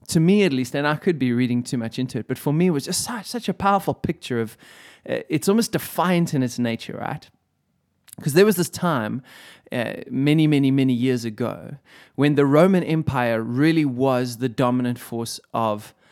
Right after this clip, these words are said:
the known world at that time. A-, at that stage, all roads really did lead to Rome. And there was a saying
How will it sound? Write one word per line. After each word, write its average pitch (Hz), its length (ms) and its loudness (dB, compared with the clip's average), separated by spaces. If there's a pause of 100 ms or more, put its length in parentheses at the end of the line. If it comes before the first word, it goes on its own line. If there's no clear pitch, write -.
(200)
the 120 160 -2
known 131 380 4
world 117 220 -2
at 104 80 -10
that 110 180 -12
time. 113 240 -14 (300)
A-, - 260 -4
at 196 180 0
that 165 220 0
stage, 139 500 0 (120)
all 170 280 6
roads 135 560 4
really 135 380 2
did 117 400 0 (160)
lead 117 480 -2 (540)
to 127 200 0
Rome. 120 360 2
And 127 160 2
there 135 80 2
was 131 160 2
a 120 80 -4
saying 120 580 -2